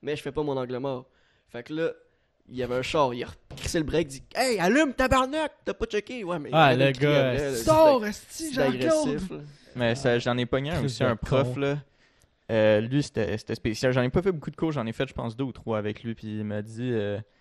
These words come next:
Speaker 4: je rentre dans le char avec lui, la première chose qu'il me dit, « Tu veux que ça dure combien de temps, ton cours ? Je peux aller te porter chez vous, drette là, si tu veux. »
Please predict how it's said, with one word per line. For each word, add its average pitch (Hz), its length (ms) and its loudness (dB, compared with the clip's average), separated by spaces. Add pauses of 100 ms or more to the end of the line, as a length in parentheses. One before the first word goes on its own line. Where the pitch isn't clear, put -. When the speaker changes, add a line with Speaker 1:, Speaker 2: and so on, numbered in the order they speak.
(280)
Speaker 4:
je 120 140 -6
rentre 131 240 -2
dans 123 100 4
le 117 80 -4
char 127 400 -2
avec 110 260 -4
lui, 139 120 -4
la 139 100 -6
première 131 540 -4
chose 123 220 -6
qu'il 117 120 -8
me 110 100 -4
dit, « 110 220 -8 (880)
Tu - 80 -14
veux 120 80 0
que 120 60 -2
ça 113 120 0
dure 113 140 -4
combien 107 240 -4
de 107 60 -12
temps, 104 160 -8
ton 104 120 -16
cours ? 110 220 -16 (220)
Je - 60 -18
peux 117 80 0
aller 120 100 0
te - 40 -20
porter 120 220 -4
chez 120 160 -8
vous, 113 120 -8
drette 113 260 -4
là, 107 100 -6
si - 80 -20
tu - 140 -18
veux. » - 60 -14